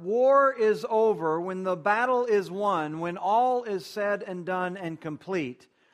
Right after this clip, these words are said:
The king's shilling or the queen's shilling is supposed to represent all of both the good faith as well as the full resources and treasury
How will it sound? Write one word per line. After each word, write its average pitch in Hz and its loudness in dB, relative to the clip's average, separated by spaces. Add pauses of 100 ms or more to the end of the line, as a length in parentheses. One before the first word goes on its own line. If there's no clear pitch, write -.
(480)
The 196 0
king's 269 -4 (320)
shilling 196 -2
or 190 -2
the 185 -2
queen's 226 -6
shilling 151 -6 (580)
is 185 -4
supposed 254 2
to 254 -4
represent 214 -4 (320)
all 220 4
of 165 -2
both 214 -2
the 180 -2
good 214 -2
faith 190 -2
as 175 -4
well 214 2
as 190 -4
the 175 -6
full 240 -2
resources 233 -4
and 180 -8
treasury 139 -4